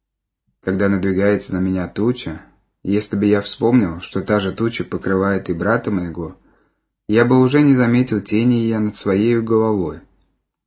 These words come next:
В молитве за него мое бремя исчезло бы бесследно, и я перестал бы его ощущать на себе. О Дух самозабвения,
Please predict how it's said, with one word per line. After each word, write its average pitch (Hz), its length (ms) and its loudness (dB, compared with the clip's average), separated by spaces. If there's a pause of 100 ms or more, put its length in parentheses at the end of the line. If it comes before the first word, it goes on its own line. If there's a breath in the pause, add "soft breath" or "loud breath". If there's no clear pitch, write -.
(440)
В 101 60 -2
молитве 107 460 2
за 98 120 -2
него 107 460 -2 (180)
мое 113 280 2
бремя 143 340 4
исчезло 127 420 0
бы 117 180 0
бесследно, 90 800 -4 (460)
и 95 80 -2
я 92 160 0
перестал 101 540 -2
бы 107 120 0
его 90 220 0
ощущать 110 580 -4
на 107 80 -2
себе. 90 480 -6 (1300)
О 107 120 2
Дух 135 260 2
самозабвения, 107 1000 0